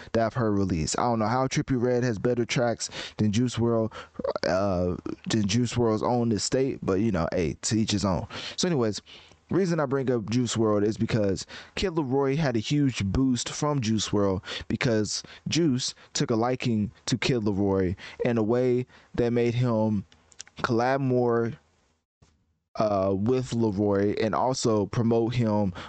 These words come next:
on, like, a, I think, like, a friendship level. I don't know if Kid Laroi was ever signed to Juice world. I don't know who Ju-, uh, I don't, I actually don't know who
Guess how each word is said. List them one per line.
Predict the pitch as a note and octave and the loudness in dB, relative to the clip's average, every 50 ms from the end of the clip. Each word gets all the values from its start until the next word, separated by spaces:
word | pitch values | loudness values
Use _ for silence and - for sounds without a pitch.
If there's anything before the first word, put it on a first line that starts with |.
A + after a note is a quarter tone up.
| - - - | -14 -6 -2
on, | F2+ G2+ G#2+ G#2+ | 0 0 2 2
like, | G2+ G2 G2+ - - G#2 | 0 0 -2 -2 -2 0
a, | G2 F#2 F#2 F2 E2+ F#2+ G#2 - _ _ _ _ _ _ _ _ _ _ _ _ _ _ _ - - - - | 0 2 2 0 0 -2 -6 -10 _ _ _ _ _ _ _ _ _ _ _ _ _ _ _ -20 -20 -12 -8
I | - | -6
think, | - C#4+ D4+ A#3+ | -2 0 0 0
like, | A3 E3+ B2+ | 0 0 -2
a | G2+ | -4
friendship | - - - C3+ C3+ B2+ - - A2 F#2 | -4 -4 -2 -2 -2 -2 0 0 0 2
level. | F2+ F2 E2+ - D#2+ D#2+ | 0 0 0 0 0 0
I | - C#3 F#3 | 0 0 0
don't | D#4 C#4+ A3+ | -2 -2 0
know | G#3 G3 F3+ | 0 0 -2
if | E3 D3+ | -2 -4
Kid | - - D#3+ | -4 -4 -2
Laroi | D3 C3+ A#2 A#2+ B2 B2 | 0 0 2 2 2 2
was | A#2 G#2+ - | 2 2 0
ever | A#2+ G#2+ E2 F#2+ | 0 0 -2 -2
signed | - - - - G2+ G#2+ A#2 A#2+ B2+ C3 C#3+ D3 D#3 - _ _ _ - _ _ _ _ - | -4 -4 -2 0 0 0 0 0 0 0 -2 -2 -4 -6 _ _ _ -20 _ _ _ _ -6
to | - A#2+ | -4 -2
Juice | G#2+ G2+ B2 C#3 - - | 0 2 0 0 0 0
world. | D3+ D3+ D3+ D3+ E3 G#3 - - - - - - | 0 0 0 0 -2 -2 -4 -8 -16 -18 -10 -6
I | - | -2
don't | C#3+ D3 | -2 0
know | C#3+ C3 B2 | 0 0 0
who | C#3 D3+ C#3 B2+ A#2+ A#2 | 2 2 2 2 2 2
Ju-, | G2 - A#2+ A#2+ A#2 - | 0 0 0 0 2 2
uh, | E2 G#2 G2+ - | 0 0 0 0
I | - A2+ C#3+ F3 | 0 0 0 0
don't, | E3 - - - | 0 -2 -2 -4
I | - - | -4 -2
actually | - - - C#4 B3+ - - E2+ E2+ | -2 0 -2 -2 -2 -4 -4 -2 0
don't | - G3 - - | 0 0 0 2
know | F3 E2 F2 | 2 0 0
who | F2+ - - A#2+ C3 B2 G2+ F2+ E2 | 0 0 0 2 2 2 2 2 0